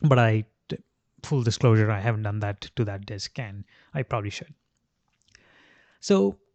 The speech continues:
I've been going on for some time now about, like, these backups, and I hope you have a very good sense now of what I mean specifically by the three-to-one backup rule and how to apply it. But it doesn't stop there.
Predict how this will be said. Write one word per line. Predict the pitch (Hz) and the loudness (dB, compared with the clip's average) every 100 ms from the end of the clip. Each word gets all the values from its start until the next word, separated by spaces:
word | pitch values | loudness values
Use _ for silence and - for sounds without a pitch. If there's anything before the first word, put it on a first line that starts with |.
| _ - | _ -4
I've | |
been | 180 208 | 2 4
going | 180 175 | 4 4
on | 156 156 | 4 2
for | - | 0
some | 151 143 | 0 0
time | 127 127 131 | 0 -2 -2
now | 147 151 139 | -2 -2 0
about, | 117 113 | 0 0
like, | 110 104 | -2 -2
these | 110 104 | -2 -4
backups, | - 107 113 170 - | -8 -10 -6 -6 -2
and | 147 | 0
I | 120 | 2
hope | 147 - | 2 2
you | |
have | 131 131 | 0 2
a | 123 | 0
very | 110 113 120 | 0 2 2
good | 113 107 | 2 -2
sense | - 131 113 107 - | -2 -4 -4 -4 -2
now | 120 110 113 | 0 0 -2
of | 127 113 - | -2 -2 -2
what | 135 113 123 - | -6 -2 -2 0
I | 139 117 | 0 0
mean | 113 117 113 107 | 0 0 0 -2
specifically | - - - 113 - 110 | -6 -8 -4 -4 -2 -2
by | 107 | -2
the | 107 | -2
three-to-one | 104 - 117 120 110 107 | -2 -2 0 0 0 -2
backup | 113 - 117 | -4 -4 -4
rule | 123 110 | -2 -2
and | 101 | -2
how | 101 113 | -2 -2
to | 104 | -2
apply | - 127 | -4 -6
it. | 117 107 _ _ _ - - | -6 -12 _ _ _ -20 -2
But | - 170 | 4 4
it | |
doesn't | 170 220 285 | 6 4 2
stop | - - 151 - - | -2 -2 -4 -4 -4
there. | 123 107 101 | -2 -2 -4